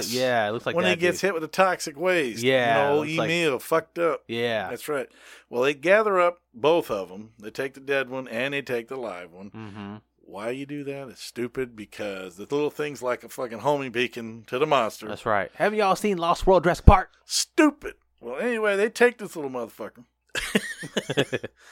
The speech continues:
Speaker 1: And they head back to the, uh, the little Indian camp where the grandfather is and
Speaker 2: Which, by the
Speaker 1: everything.
Speaker 2: way, speaking of stereotypes,
Speaker 1: Oh,
Speaker 2: the fucking
Speaker 1: God,
Speaker 2: camp
Speaker 1: yes.
Speaker 2: is three goddamn teepees.
Speaker 1: It's three teepees,
Speaker 2: Three.
Speaker 1: yes.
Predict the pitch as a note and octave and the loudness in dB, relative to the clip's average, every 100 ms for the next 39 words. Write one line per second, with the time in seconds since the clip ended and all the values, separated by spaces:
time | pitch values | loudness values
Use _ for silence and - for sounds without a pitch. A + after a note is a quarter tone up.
0 | - - - A#2+ C3 C#3+ E3+ A2 G2+ E3+ | -20 -20 -12 -4 0 2 2 0 4 4
1 | D#3 C#3+ - _ _ _ _ _ - D#3+ | 4 -2 -10 _ _ _ _ _ -8 -6
2 | C3 C3 B2+ A2 F#2+ D#2+ - _ - A#2 | -6 -2 0 2 0 -6 -16 _ -12 -4
3 | D#3 E3+ E3+ E3 C#3+ A#2 - B2+ A2 - | -4 -2 -4 -4 -6 -10 -8 -6 -6 -8
4 | - A2 A2 B2+ B2+ A2+ A2 G#2 G2+ G2+ | -10 -10 -6 -4 -4 -4 -6 -6 -6 -2
5 | E3 F#3+ A#2 C#3+ C3+ A#2+ A#2+ A#2+ - - | -2 0 4 4 6 4 2 0 -8 -10
6 | C3+ B2+ A#2+ A2+ G#2 - - B2 A#2 A2+ | -8 -6 -6 -6 -8 -16 -8 -4 -4 -2
7 | G#2+ A2 - _ - F3 F3+ D#3+ A2+ A2 | -4 -4 -12 _ 2 4 4 4 4 4
8 | G#2+ D3+ G2+ F#2+ - - B2+ D#3+ F3+ D#3 | 4 2 2 -2 -8 -8 -2 0 2 4
9 | C#3 B2+ A#2+ D3 - F#2 - - _ C3+ | 4 2 0 -4 -6 -12 -16 -20 _ -6
10 | C#3 - E3+ F3 E3 C#3+ B2+ - B2 B2+ | -4 -2 0 0 -2 -4 -4 -6 -2 4
11 | E3 F3+ B2+ B2 B2 - | 6 6 6 4 2 -2